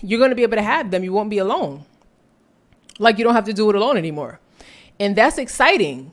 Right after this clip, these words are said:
for me. I hope it's as exciting for you. And, um, we'll have group sessions that are ninety minutes each, where I'll show up and we'll do some live coaching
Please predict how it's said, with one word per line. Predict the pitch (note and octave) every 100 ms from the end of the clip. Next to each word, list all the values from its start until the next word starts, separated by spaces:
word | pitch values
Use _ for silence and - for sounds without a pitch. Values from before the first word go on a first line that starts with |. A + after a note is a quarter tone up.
| _
for | - A3
me. | F#3+ E3 C3 A#2+ _ -
I | F3
hope | - C#4+
it's | B3+ A#3+
as | - A3 A3+
exciting | G#3 - G#3+ G#3 G#3
for | G3+
you. | A#3 B3 C#3+ - _ - - _ -
And, | G#3 G3+ F#3+
um, | - G3 F#3+ F#3 F3
we'll | F3 G3+
have | G#3+ F#3
group | E3+ F#3+
sessions | - C4 C4+ C4 B3+ B3 B3+ A3
that | F3+ E3+
are | E3+
ninety | F#3 G#3+ A3
minutes | G#3+ F3+ D#3 -
each, | B3+ A#3+ -
where | F3+ F3
I'll | F3 G3
show | G#3 - F#3
up | G3 B3 G#3 -
and | F3+
we'll | F3 F3
do | E3 G3 G#3+ G#3 G3+ - _ _ _
some | - A3+ G3
live | E3+ F#3+ A3 A#3
coaching | - A3+ B3 C#4 C#4 D4 D4